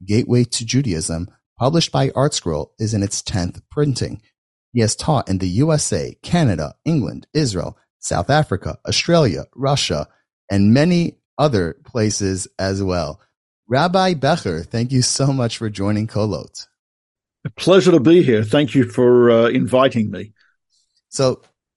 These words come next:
Speaker 1: I've had the privilege to see you and, and hear you in person a few times, but I wonder if you could share with our listeners a little bit about yourself and your background.
Speaker 2: Uh, so, um, as you mentioned in the, in the bio, um, I am from Melbourne, Australia.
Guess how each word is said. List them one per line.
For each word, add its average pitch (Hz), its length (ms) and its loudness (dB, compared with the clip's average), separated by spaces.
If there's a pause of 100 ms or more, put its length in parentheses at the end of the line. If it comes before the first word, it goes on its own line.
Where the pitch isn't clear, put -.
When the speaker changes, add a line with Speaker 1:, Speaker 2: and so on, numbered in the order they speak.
(280)
Speaker 1:
I've 139 180 0
had 151 200 2
the 127 80 -2
privilege 117 400 0
to 107 160 -2
see 110 240 -4
you 110 240 0
and, 92 240 -8
and 92 140 -10
hear 98 160 -4
you 95 240 -4
in 90 140 -4
person 95 360 -4
a - 20 -10
few 101 140 -6
times, 110 320 -2
but 113 100 -2
I 113 40 -2
wonder 156 200 -2
if 113 80 -6
you 113 80 -6
could 101 80 -6
share - 160 -2
with 98 120 -4
our 98 60 -2
listeners 95 440 -6
a 104 40 -6
little 135 140 -2
bit 117 140 -4
about 101 180 -4
yourself 92 460 -4
and 87 80 -12
your 82 100 -20
background. 76 560 -8 (1600)
Speaker 2:
Uh, 147 140 2
so, 185 440 4
um, 151 320 2
as 165 300 0
you 147 160 -4
mentioned 151 380 -4
in 143 120 -4
the, 127 380 0
in 135 80 4
the 123 60 4
bio, 110 580 -2
um, 120 300 -8
I 120 360 -4
am 120 280 -4
from 117 520 -4
Melbourne, 117 600 -4
Australia. 131 720 2